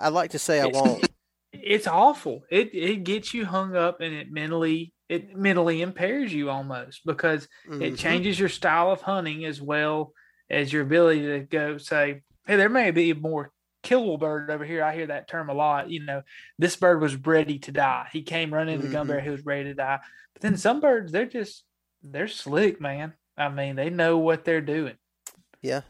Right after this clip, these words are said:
Speaker 1: he did. He was, and I think I'm the one who educated him, honestly. Uh, because those first couple times, he was gonna be a pretty, relatively easy bird to kill.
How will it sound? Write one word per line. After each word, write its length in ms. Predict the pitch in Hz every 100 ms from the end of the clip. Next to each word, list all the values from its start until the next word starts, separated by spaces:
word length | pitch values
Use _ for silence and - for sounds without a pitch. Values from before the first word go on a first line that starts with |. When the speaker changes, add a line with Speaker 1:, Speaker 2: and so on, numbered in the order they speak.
| -
Speaker 1:
he 140 | 151
did. 340 | 151 170 160 - -
He 160 | 147 160
was, 380 | 165 147 - - _ _ _ -
and 120 | 170
I 60 | 170
think 240 | 170 220 214
I'm 200 | 165 175
the 80 |
one 200 | 156 156
who 160 | 143 147
educated 540 | 139 151 143 131 120 123
him, 220 | 113 - -
honestly. 600 | 147 156 131 127 123 _ _ _ _ _ _ _ -
Uh, 400 | 147 139 127 120 -
because 340 | 147 160 151
those 200 | 139 156
first 280 | - 170 147
couple 240 | 175 151 147
times, 600 | 170 175 147 143 - - _ _ _ _ -
he 80 |
was 80 | 311
gonna 160 | 214 139
be 80 | 139
a 60 |
pretty, 400 | - 165 151 127
relatively 640 | 143 165 185 - 180 165 139
easy 260 | 147 139
bird 220 | 143 135
to 60 | 123
kill. 480 | - 147 160 135 -